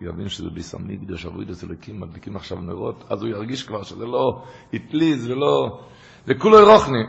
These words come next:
למפרע התברר לו שגם שחיטת הבהמה זה קורבן איש ירח נכוח לשם, וזה לא סתם. גם ההפשט בניתוח זה האחרונה לקראת עליות גם עם זה. הוא אומר אותו דבר, הדלוקת הנר, האיש או צורך הבית תלויים בו. היא הופעה, מבשלת,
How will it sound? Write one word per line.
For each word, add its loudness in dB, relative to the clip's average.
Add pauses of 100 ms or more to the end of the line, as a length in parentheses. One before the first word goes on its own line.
למפרע 8
התברר 8
לו 10
שגם 4
שחיטת -2
הבהמה 6
זה -2
קורבן 2
איש -2
ירח 2
נכוח -2
לשם, -4
וזה -6
לא -2
סתם. -4 (1300)
גם 4
ההפשט 6
בניתוח 8
זה 8
האחרונה 6
לקראת 2
עליות 2 (220)
גם 0
עם -6
זה. -8
הוא -8 (840)
אומר 2
אותו 4
דבר, 8
הדלוקת 2
הנר, 0 (240)
האיש 0
או 0
צורך -6
הבית 2 (120)
תלויים -4
בו. -6 (360)
היא -4
הופעה, -2
מבשלת, -8